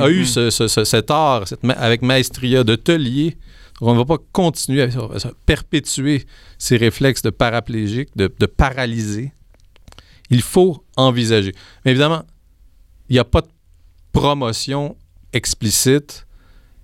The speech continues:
Speaker 1: mais il y a une exigence de logique, en fait. Et c'est peut-être là où, finalement, la question se pose. S'il y a un désir de vie,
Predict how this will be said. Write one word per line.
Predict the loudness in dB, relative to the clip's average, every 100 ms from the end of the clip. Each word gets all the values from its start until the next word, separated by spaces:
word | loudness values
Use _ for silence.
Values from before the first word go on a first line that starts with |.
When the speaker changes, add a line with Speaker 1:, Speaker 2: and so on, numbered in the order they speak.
| -20 _ _
Speaker 1:
mais | 2 4
il |
y | 4
a | 4
une | 2 -4 -2
exigence | 0 2 0 0 0 0
de | 2
logique, | 4 4 2 2 -4 -6 -14 -12
en | -10 -8
fait. | -8 -12 -18 -20 _ _ -2
Et | 2
c'est | 2 2
peut-être | 0 0 0
là | -2 -4
où, | -4 -8
finalement, | -4 0 2 2
la | 2
question | -2 -6 -4 -4
se | -4
pose. | -4 -4 -2 -2 -4 -10 -20 -20 -6
S'il | 0 4
y |
a | 4
un |
désir | 4 4 4 2 2
de | 2
vie, | 2 0 -4